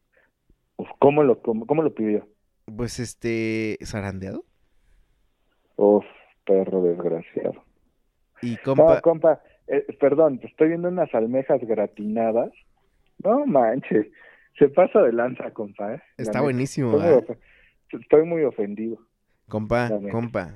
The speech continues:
Speaker 2: va a ver que la próxima vez que venga vamos a ir ahí. Y
Speaker 1: Sí.
Speaker 2: este,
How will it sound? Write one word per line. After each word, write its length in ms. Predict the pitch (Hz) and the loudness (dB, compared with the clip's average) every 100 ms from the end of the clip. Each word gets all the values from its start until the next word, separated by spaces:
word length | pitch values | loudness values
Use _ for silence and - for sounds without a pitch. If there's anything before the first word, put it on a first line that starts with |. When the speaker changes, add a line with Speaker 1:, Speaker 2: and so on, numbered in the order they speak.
| - | -14
Speaker 2:
va 120 | 107 127 | -8 -6
a 20 | |
ver 180 | 135 135 | -6 -6
que 240 | - 113 | -6 -6
la 120 | 98 98 | -6 -6
próxima 340 | 117 131 131 | -8 -4 -4
vez 120 | 123 | -4
que 100 | - | -6
venga 220 | 110 123 | -6 -4
vamos 320 | 120 123 123 123 | -4 -2 -2 -2
a 40 | |
ir 80 | 117 | -2
ahí. 260 | 107 147 381 _ _ _ _ _ _ _ _ _ - | -2 -4 -8 _ _ _ _ _ _ _ _ _ -8
Y 120 | 104 | -4
Speaker 1:
Sí. 60 | |
Speaker 2:
este, 600 | 107 - - 101 101 92 | -2 -4 -4 -2 -2 -4